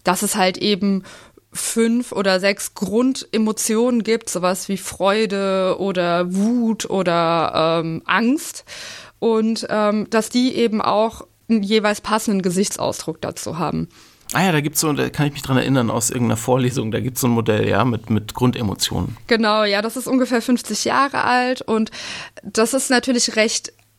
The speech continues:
Speaker 1: einfach und dadurch für die K I auch gut zu lernen. Aber das wurde auch schon oft hinterfragt, weil, wie gesagt, also man kennt vielleicht auch so Beispiele, wo man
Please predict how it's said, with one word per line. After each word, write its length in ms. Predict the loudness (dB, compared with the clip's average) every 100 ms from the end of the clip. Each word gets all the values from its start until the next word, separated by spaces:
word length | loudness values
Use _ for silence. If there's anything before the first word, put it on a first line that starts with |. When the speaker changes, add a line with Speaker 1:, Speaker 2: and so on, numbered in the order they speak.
| 0
Speaker 1:
einfach 760 | 2 2 -2 -2 0 2 0
und 200 | 0 0
dadurch 380 | 2 2 2 0
für 160 | 0 -2
die 80 | -2
K 220 | -2 0
I 220 | 0 2
auch 220 | 0 -2 _
gut 320 | 0 2 0
zu 180 | -2 0
lernen. 600 | 0 2 2 2 0 -2 -10 -16 -16 -4
Aber 540 | 0 0 0 -2 -2 -4
das 220 | -4 0
wurde 220 | 2 2 2
auch 100 | 0
schon 180 | 0
oft 200 | 0 0
hinterfragt, 840 | -2 0 -2 -4 0 0 0 -4 -8
weil, 580 | -2 0 2 2 0 -2
wie 220 | -2 0
gesagt, 400 | 2 2 2 2
also 180 | 2 2
man 600 | 0 2 2 2 -2 -6
kennt 240 | 0 0 0
vielleicht 280 | 0 2
auch 100 | 2
so 120 | 0 0
Beispiele, 480 | 0 0 0 -2
wo 60 | 0
man 200 | 0 0